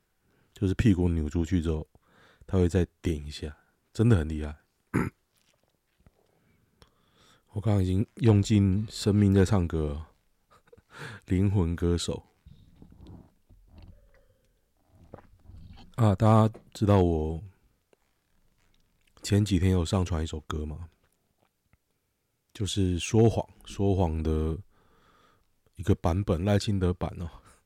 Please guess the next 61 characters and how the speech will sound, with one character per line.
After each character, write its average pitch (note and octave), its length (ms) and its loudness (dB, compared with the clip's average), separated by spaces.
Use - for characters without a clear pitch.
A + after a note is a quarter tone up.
<laughs> - 800 -20
那 G#2+ 140 -2
唱 C3 300 4
完 G2 180 8
之 G2 140 2
后 G2+ 180 6
呢， E2+ 160 -2
我 D#2+ 80 -2
觉 F2+ 140 2
得 F2+ 180 2
太 G2 200 0
好 D2+ 180 -6
笑 D2+ 240 -12
了， D2 120 -14
真 - 120 -10
的 F#2+ 60 -4
太 F2+ 200 -8
好 C#2+ 120 -10
笑， - 220 -14
因 B2+ 80 -2
为 C3 40 2
我 B2 40 2
把 F#2+ 140 2
它 F#2+ 60 4
调 F2 280 0
成 D2 340 -4
花 F#2+ 360 0
栗 F#2+ 200 0
鼠 D2+ 280 -2
的 C#2+ 60 -4
声 D2+ 220 -8
音， D2 140 -10
不 G#2+ 100 -4
是 - 140 2
很 G2 160 2
难 D2+ 260 -8
啊， D2+ 180 -8
那 G#2+ 100 -2
就 A#2+ 100 -2
是 G#2+ 320 -4
<clears throat> - 800 0
剪 F2 200 0
映 A#2+ 220 4
里 E2 100 -6
面 F2+ 200 0
的 E2+ 80 -2
一 E2 40 0
个 D#2+ 80 -2
功 E2 320 -4
能， D#2 220 -10
直 - 140 -10
接 G2 80 0
把 E2 140 -2
它 E2 60 -2
调 D#2+ 220 -4
成 D2+ 300 -6
老 D#2 160 -4
鼠 D#2+ 240 -8
的 - 40 -6
声 - 240 -10
音。 D2+ 200 -14